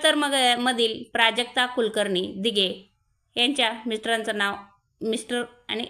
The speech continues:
त्यांचा पोरांचा फोटो तुम्ही पाहू शकताय. विशाखा सुभेदार शुभविवाहामध्ये त्यांनी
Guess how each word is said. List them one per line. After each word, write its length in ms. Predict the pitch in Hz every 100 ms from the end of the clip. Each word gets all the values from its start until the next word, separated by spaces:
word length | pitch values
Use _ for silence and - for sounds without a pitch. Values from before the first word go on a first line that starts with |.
| -
त्यांचा 400 | - - 214 208
पोरांचा 380 | 208 196 190 202
फोटो 160 | 202 190
तुम्ही 160 | 196 196
पाहू 220 | 196 185
शकताय. 360 | 175 180 - - -
विशाखा 420 | 226 220 269 294
सुभेदार 520 | 294 262 254 220 214 233 -
शुभविवाहामध्ये 800 | - 240 262 254 254 254 226 214
त्यांनी 280 | 208 202